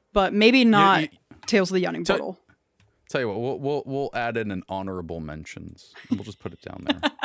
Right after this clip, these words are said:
Speaker 1: Yeah.
Speaker 2: Uh, so, okay. Honor-, uh,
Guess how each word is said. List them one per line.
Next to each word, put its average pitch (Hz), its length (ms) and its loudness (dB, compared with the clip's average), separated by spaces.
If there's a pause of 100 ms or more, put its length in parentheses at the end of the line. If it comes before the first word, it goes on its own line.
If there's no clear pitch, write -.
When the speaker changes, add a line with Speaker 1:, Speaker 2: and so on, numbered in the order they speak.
(640)
Speaker 1:
Yeah. 208 160 0 (1300)
Speaker 2:
Uh, 80 600 -6 (300)
so, 107 460 -2 (160)
okay. 80 320 -8 (340)
Honor-, 113 640 -8
uh, 104 200 -14